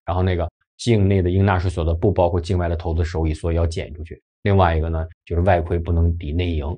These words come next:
所以呢，这个境外亏损弥补两百万要怎么？要加回来。这个呢，刚才实际上口述了，那么我在这个讲义中再给大家提示一下，同学们注意一下就可以了。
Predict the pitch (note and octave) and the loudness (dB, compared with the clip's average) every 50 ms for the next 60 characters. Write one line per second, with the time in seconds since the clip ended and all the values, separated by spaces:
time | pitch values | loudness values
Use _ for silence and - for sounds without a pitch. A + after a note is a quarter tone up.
0 | _ _ _ - - - F2+ F2 E2+ D2+ C#2+ C#2 - _ _ _ _ - E2 D#2+ | _ _ _ -10 -4 -2 -2 -2 -2 -4 -8 -10 -12 _ _ _ _ -6 -4 -2
1 | D#2 D#2 D2 D#2 - - F#2+ F2+ E2+ E2+ E2+ D#2+ D#2+ - - _ _ _ _ - | -2 -2 -4 -6 -4 -2 0 2 2 2 0 -2 -2 -6 -12 _ _ _ _ -12
2 | - - G#2+ G2+ G2 - D#2+ D#2 D#2+ F2+ F2 F2 D#2+ D#2 D#2 F2+ F2+ F2 D2 D2 | -2 2 2 2 2 2 0 0 0 0 0 0 0 0 0 0 0 0 -2 -4
3 | D2+ D2+ E2 E2 D#2 C#2 C2+ C#2 D#2 D#2+ D#2+ - E2 D2+ E2 E2 - - - - | -4 -2 -2 -2 -2 -2 -4 -4 -6 -4 -2 -2 -2 -2 -2 -4 -8 -12 -16 -18
4 | _ _ _ _ - F2+ E2 E2 D#2 D2+ C#2+ D#2+ - _ _ _ _ _ _ _ | _ _ _ _ -4 -2 0 0 0 -2 -4 -8 -10 _ _ _ _ _ _ _
5 | - G2 G2 F#2 F#2+ F#2 E2+ F2+ F2+ F#2 F#2+ - - - D2 C2+ D#2 - - - | 0 2 2 4 2 0 -2 -2 -2 -2 -4 -4 -6 -8 -8 -8 -6 -4 -2 -2
6 | F2+ D#2 - - _ _ _ _ _ _ _ - F2 F2 F2 D#2+ D#2 C#2 - _ | -2 -2 -6 -10 _ _ _ _ _ _ _ -6 -4 -2 0 -2 -2 -4 -8 _
7 | - E2 D#2+ D#2+ E2 D2+ C#2 C#2 B1+ C2 B1+ C2 C2 C2+ _ _ _ _ _ - | -6 -6 -4 -4 -4 -6 -6 -6 -8 -8 -8 -10 -12 -14 _ _ _ _ _ -2
8 | D#2 D2 B1+ D2+ D#2+ D#2+ D#2+ E2+ D#2+ E2 E2 F2+ E2 C#2+ D2 D#2 D#2+ E2 E2 - | -2 -2 -2 -2 -4 -2 0 0 0 0 -2 -2 -4 -4 -6 -8 -8 -10 -10 -10
9 | - - D#2+ E2 D#2+ A#2 G#2 E2+ D#2 D#2+ - - - - - D2+ D2+ D2 D2 D#2 | -8 -4 -4 -4 -2 -2 -4 -4 -4 -6 -10 -12 -12 -12 -10 -8 -8 -8 -8 -6
10 | - F#2+ D#2+ D2 D#2 - - - - - - - - G1+ | -4 -4 -4 -4 -6 -10 -14 -16 -16 -16 -14 -14 -16 -16